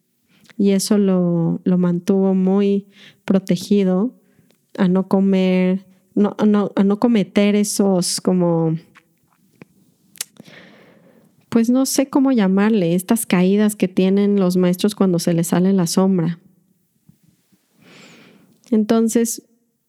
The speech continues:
parte de la protección del ego espiritual creo que es la humildad, la sinceridad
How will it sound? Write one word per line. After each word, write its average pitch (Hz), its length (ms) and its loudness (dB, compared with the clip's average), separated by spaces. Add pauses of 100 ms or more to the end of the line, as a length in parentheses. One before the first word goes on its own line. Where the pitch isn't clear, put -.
(240)
parte 233 340 0
de 226 100 2
la 185 180 0
protección 190 560 0
del 196 180 2
ego 190 160 0
espiritual 185 720 0
creo 180 320 0
que 170 460 0
es - 420 -8 (160)
la 196 120 0
humildad, 185 580 0 (880)
la 180 160 0
sinceridad 180 880 0